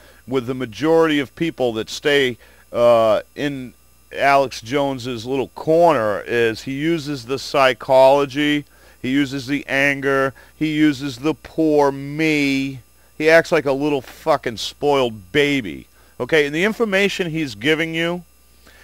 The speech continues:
is readily available basically the same time through many other sources.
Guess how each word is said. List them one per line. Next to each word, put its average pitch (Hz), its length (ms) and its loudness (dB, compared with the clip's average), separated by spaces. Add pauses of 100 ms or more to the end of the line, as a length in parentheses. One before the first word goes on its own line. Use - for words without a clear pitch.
(120)
is 123 220 -6
readily 180 540 2
available 117 1080 0 (340)
basically 143 680 0
the 113 100 -8
same 147 560 -6
time 98 600 -4 (460)
through 139 260 -6
many 147 300 -2
other 139 200 0
sources. 190 840 -4